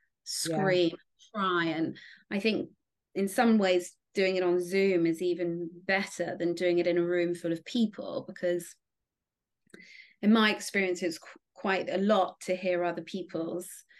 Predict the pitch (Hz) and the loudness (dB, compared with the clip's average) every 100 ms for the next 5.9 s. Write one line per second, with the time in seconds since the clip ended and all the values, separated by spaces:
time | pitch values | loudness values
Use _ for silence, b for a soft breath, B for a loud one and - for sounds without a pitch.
0 | b b b _ _ _ _ _ _ _ | b b b _ _ _ _ _ _ _
1 | _ - 185 180 175 175 170 - - 185 | _ -2 0 2 0 0 -4 -8 -6 -2
2 | 180 175 160 202 - - - - 190 190 | 0 2 0 -2 -6 -14 -14 -14 -6 -6
3 | 190 - 185 185 180 175 180 - 202 185 | -4 -2 2 2 2 0 -4 -4 -4 -4
4 | 196 185 180 - 175 175 185 180 180 175 | -2 -4 -4 -6 -6 -4 0 2 2 0
5 | 170 175 175 170 170 175 165 165 160 | 0 0 0 -2 -2 -2 0 -2 -6